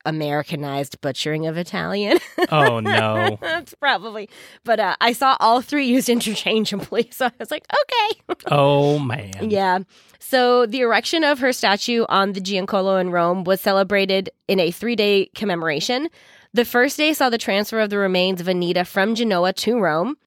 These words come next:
Speaker 1: The second day was the internment of her remains at the base of a monument built in her memory on the Giancolo near the equestrian statue of her husband.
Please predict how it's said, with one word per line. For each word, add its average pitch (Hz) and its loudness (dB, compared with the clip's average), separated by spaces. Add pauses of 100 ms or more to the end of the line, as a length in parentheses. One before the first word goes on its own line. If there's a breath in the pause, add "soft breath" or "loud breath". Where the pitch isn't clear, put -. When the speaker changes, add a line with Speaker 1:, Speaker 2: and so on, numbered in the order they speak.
Speaker 1:
The 226 4
second 269 0
day 262 4
was 233 0
the 208 -2
internment 208 -2
of 233 2
her 233 0
remains 202 0
at 175 -4
the 185 0
base 175 0
of 220 -4
a 220 2
monument 180 0
built 170 0
in 170 -6
her 185 -2
memory 175 0 (180)
on 214 4
the 202 0
Giancolo 185 0
near 196 2
the 233 2
equestrian 190 -2
statue 175 0
of 156 0
her 151 -6
husband. 214 -4